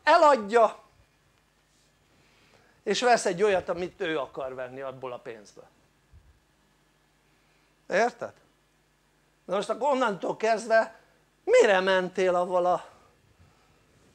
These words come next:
ház-, házzal, rá-, ráadásul lehet, hogy te építetted, érted? Tudod, hány olyan embert ismerek,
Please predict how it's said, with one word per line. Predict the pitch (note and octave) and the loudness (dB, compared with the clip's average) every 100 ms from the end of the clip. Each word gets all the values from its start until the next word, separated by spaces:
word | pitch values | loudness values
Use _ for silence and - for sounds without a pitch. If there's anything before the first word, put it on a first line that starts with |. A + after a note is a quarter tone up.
| _ _ _ _ _ - | _ _ _ _ _ -2
ház-, | G3 G3+ E3 D#3 | 2 2 0 -6
házzal, | F#3+ A3+ G#3+ F#3 F#3+ F3+ F#3 | -4 2 2 2 2 2 2
rá-, | A3 A#3 F3+ - | 2 2 0 0
ráadásul | G#3 A3 F3+ E3+ - G3+ | 4 4 4 2 2 2
lehet, | G3 F3 | 2 2
hogy | E3+ | -4
te | - G3 | 0 0
építetted, | E3+ D3 D3 - C3+ - C3+ | 0 -6 -12 -10 -12 -12 -12
érted? | D#3+ G3 - B2 - - - _ - | -10 -10 -10 -16 -18 -20 -20 _ -8
Tudod, | D#4 G4 - | 0 0 0
hány | - - A#3+ C4+ B3 | -4 0 2 0 0
olyan | A#3+ A3+ F3+ D#3+ - - | 0 0 -2 -6 -16 -8
embert | F#3+ A3 A3+ F#3 D#3+ | -4 -2 2 2 0
ismerek, | G#3 F3+ F#3 D3+ B2 A#2 _ | -6 -6 -6 -6 -8 -12 _